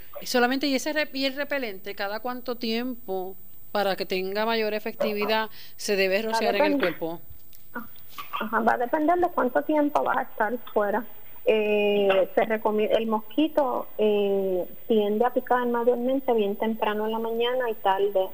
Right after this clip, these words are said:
Speaker 2: en, y, y en la tarde cuando está cayendo el sol. Así que esos son momentos en que se recomienda que entonces no salgas o no hagas actividades, eh, al aire libre para minimizar el, el mosquito,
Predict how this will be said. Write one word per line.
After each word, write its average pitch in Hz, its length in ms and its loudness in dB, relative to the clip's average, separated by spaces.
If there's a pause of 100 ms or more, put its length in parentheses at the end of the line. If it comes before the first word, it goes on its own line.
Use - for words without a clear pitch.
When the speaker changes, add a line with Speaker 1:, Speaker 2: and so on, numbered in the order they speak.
Speaker 2:
en, 202 320 -2
y, - 260 2
y 196 180 4
en 190 140 2
la 190 140 4
tarde 240 300 2
cuando 202 200 0
está 190 200 -2
cayendo 214 420 2
el 214 140 2 (100)
sol. 233 320 2 (320)
Así 220 220 0
que 220 180 0
esos 226 280 0 (220)
son 233 300 0
momentos 247 560 2
en 208 120 0
que 190 220 2 (600)
se 214 100 2
recomienda 247 560 2
que 220 80 0
entonces 220 380 0
no 196 340 2 (320)
salgas 208 440 2
o 196 100 -2
no 185 160 2
hagas 196 160 2
actividades, 196 680 2 (720)
eh, 196 380 2
al 202 160 2
aire 208 220 2
libre 294 260 2
para 214 220 0
minimizar 190 680 -2
el, 208 480 -2
el 185 180 0 (120)
mosquito, 202 640 -4